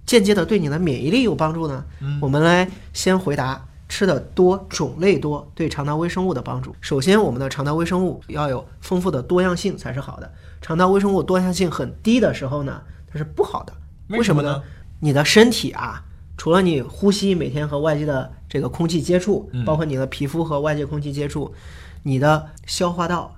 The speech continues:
Speaker 1: 包括你的肠道，每天都大量的也是在和外界的水呀、营养物质啊、饭啊，包括一些病原菌，
Speaker 2: 嗯。
Speaker 1: 也在和外界的物质接触。
Speaker 2: 嗯。
Speaker 1: 你想想，你的消化道完全展开，其实高达两百平方的面积。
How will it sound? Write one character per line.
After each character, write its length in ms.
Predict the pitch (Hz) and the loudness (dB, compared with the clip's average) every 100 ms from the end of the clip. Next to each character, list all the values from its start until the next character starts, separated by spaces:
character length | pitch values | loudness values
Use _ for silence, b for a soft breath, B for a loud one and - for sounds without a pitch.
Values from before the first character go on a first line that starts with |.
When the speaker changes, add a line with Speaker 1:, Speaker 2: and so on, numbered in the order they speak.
| - | -10
Speaker 1:
包 120 | - 160 | -2 -2
括 100 | 156 | -2
你 60 | |
的 100 | 127 | -4
肠 240 | 123 135 147 | -6 -6 -4
道， 240 | 143 - B B | -4 -6 B B
每 180 | 139 | -2
天 220 | 123 175 180 | 0 2 2
都 160 | 180 - - - | 0 -2 -16 -2
大 160 | 175 160 | 2 2
量 160 | 160 | 0
的 100 | 147 | -2
也 160 | 135 120 | -4 -6
是 140 | - | -4
在 160 | 180 156 | 0 0
和 160 | 139 143 | 0 0
外 180 | 156 | 0
界 100 | 143 147 | 0 -2
的 100 | 143 | -4
水 320 | - 135 - | -4 -6 -6
呀、 400 | 131 135 135 131 B B B - | -6 -4 -4 -6 B B B -2
营 160 | 147 | 0
养 200 | 165 143 | 2 2
物 160 | 165 170 | 2 2
质 180 | 156 143 | 0 -4
啊、 120 | 131 | -4
饭 240 | 151 175 | -2 0
啊， 420 | 160 151 139 135 - | 0 0 -2 -4 -6
包 140 | 156 | -4
括 100 | 190 | -2
一 60 | 156 | -2
些 120 | 156 | -2
病 160 | 160 160 | -2 -2
原 220 | 147 156 | -2 -2
菌， 160 | 151 135 | -4 -6
Speaker 2:
嗯。 80 | B B B | B B B
Speaker 1:
也 180 | 143 131 | -2 0
在 160 | 180 | 0
和 200 | 156 143 | 0 -2
外 160 | 151 147 | 0 0
界 80 | 143 | 0
的 100 | 139 | -2
物 100 | 139 | -2
质 120 | 123 | -4
接 180 | 135 127 | -4 -6
触。 260 | - - - 113 | -6 -10 -12 -10
Speaker 2:
嗯。 260 | 107 101 113 | -6 -4 -2
Speaker 1:
你 80 | |
想 220 | 131 151 190 | 2 4 4
想， 220 | 139 - B B B B B | 2 -2 B B B B B
你 80 | 139 | -4
的 100 | 156 | 0
消 180 | 175 190 | 2 6
化 140 | 202 | 6
道 280 | 190 180 - 151 | 8 6 4 0
完 200 | 156 190 | 2 4
全 180 | 185 185 | 2 0
展 180 | 127 | -2
开， 260 | 131 156 156 - | -2 -4 -4 -8
其 160 | - 143 | -4 0
实 140 | 156 | 0
高 220 | 156 170 | 4 4
达 180 | 160 151 | 4 2
两 380 | 151 151 165 233 | 2 4 4 2
百 180 | 214 127 | 0 -2
平 240 | 120 135 135 | -6 -8 -6
方 200 | 151 147 | -4 -2
的 80 | 127 | -2
面 240 | 139 127 | -2 -4
积。 140 | - | -8